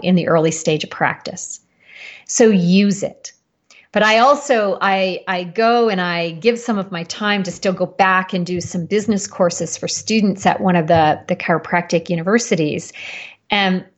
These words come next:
I tease them about pull up your Facebook profile and even before you are in practice,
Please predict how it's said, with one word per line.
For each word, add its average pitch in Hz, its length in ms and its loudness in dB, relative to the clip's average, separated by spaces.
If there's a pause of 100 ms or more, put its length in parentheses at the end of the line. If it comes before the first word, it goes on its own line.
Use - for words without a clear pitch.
I 190 80 0
tease 359 420 0
them 180 240 -2
about 170 720 0
pull 262 320 4
up 214 240 -2
your 175 520 -4 (220)
Facebook - 380 0
profile 190 500 -10 (640)
and 202 460 0 (260)
even 294 480 0
before 226 580 2
you 196 180 2
are 180 140 4
in 170 160 -2
practice, - 920 -2